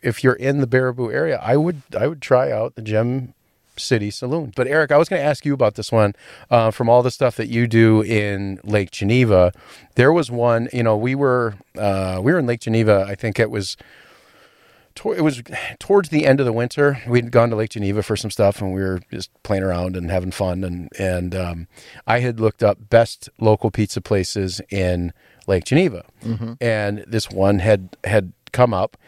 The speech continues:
Speaker 1: and I had heard it before with all the work that we've, we've done in Lake Geneva, and the, it's always,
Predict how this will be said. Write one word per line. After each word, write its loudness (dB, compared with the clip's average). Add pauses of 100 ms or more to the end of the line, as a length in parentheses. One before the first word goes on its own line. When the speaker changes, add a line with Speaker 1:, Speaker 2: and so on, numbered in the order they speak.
(240)
Speaker 1:
and 2
I 4
had -2
heard 2
it 0
before 2
with -4
all 2
the -2
work -4
that -6
we've, -2
we've 0
done 0
in 0
Lake 0
Geneva, 0
and -2
the, -4 (380)
it's -2
always, 2